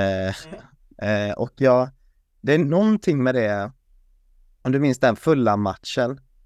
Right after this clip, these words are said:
Speaker 2: eh, när Colwill, eh, skjuter in, eh, ett inlägg mot Modric. Han tar emot den på
Speaker 1: Mm.
Speaker 2: bröstet och, eh, på andra touchen sätter den, eh,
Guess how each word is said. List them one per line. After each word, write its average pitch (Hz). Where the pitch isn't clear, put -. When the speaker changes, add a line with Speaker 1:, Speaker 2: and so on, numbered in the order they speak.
Speaker 2:
eh, 110
när 120
Colwill, 120
eh, 110
skjuter 123
in, 104
eh, 101
ett 98
inlägg 104
mot 107
Modric. 107
Han 120
tar 123
emot 120
den 110
på 117
Speaker 1:
Mm. 110
Speaker 2:
bröstet -
och, 113
eh, 107
på 120
andra 107
touchen 101
sätter 101
den, 98
eh, 90